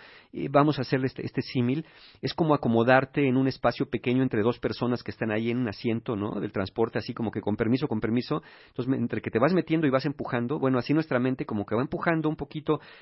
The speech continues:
entre las ideas más pesimistas, entre las ideas más optimistas, y va generando un espacio ahí para acomodar el hecho de lo que pasó, que fue muy grande y muy abrumador, pero tiene que acomodarse en la línea de nuestra vida. Eh, no, no, no forcen las cosas, no, no, no hay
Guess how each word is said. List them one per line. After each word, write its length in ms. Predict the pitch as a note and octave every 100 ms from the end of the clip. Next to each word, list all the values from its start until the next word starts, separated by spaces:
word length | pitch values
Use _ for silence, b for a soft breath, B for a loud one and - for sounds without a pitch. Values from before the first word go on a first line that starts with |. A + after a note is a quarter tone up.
| B
entre 200 | A#2 A2+
las 160 | A2 A2
ideas 200 | B2 D3+
más 140 | D#3
pesimistas, 720 | C#3+ C#3 C#3 C#3 - C3 C3 B B B
entre 240 | A2 G#2+
las 120 | G2+
ideas 160 | A2 B2+
más 140 | D3
optimistas, 640 | C#3 - C#3 C#3 - C3+ B2+
y 40 |
va 120 | A#2
generando 460 | - C3+ B2 A#2+ C3
un 80 | C3
espacio 500 | - B2+ B2 - A2+
ahí 120 | A#2
para 200 | A#2 G#2+
acomodar 400 | A2 G#2 G#2+ B2
el 120 | A#2+
hecho 280 | B2 - B2
de 80 | G2+
lo 80 | F#2+
que 120 | -
pasó, 340 | G2+ - A#2+ C3 B B
que 100 | -
fue 120 | -
muy 160 | C3+ C#3+
grande 280 | C#3 C3+ C3
y 40 |
muy 160 | A#2+ C3
abrumador, 480 | A#2 A2+ G#2+ A2 A#2+
pero 200 | A2+ G#2
tiene 280 | C3+ C3
que 120 | B2 A2+
acomodarse 480 | A2 G2+ G2 G#2
en 40 | G2+
la 40 |
línea 180 | F#2+ G#2
de 80 | G2+
nuestra 260 | G2 A2
vida. 300 | A#2 D3 C3 - B B B B B B B
Eh, 380 | - C#3 B2+ A#2 - _ _ _ _ _ _ -
no, 180 | - C3
no, 160 | D#3 D3+
no 120 | D#3+
forcen 420 | D3+ C#3+ D3 -
las 140 | A2 -
cosas, 420 | G#2 F2+ G#2+ A#2
no, 160 | B2 C3
no, 340 | B2 B2+ B2+ B2+
no 140 | C3+
hay 120 | D3